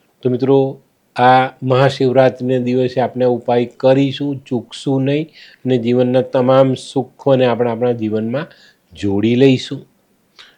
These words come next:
તો મિત્રો, આજનો વીડિયો ગમ્યો તો લાઈક, શેર જરૂર કરજો.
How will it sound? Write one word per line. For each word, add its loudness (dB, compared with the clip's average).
તો -4
મિત્રો, 0
આજનો 0
વીડિયો -2
ગમ્યો -2
તો -4
લાઈક, -2
શેર 0
જરૂર 0
કરજો. 0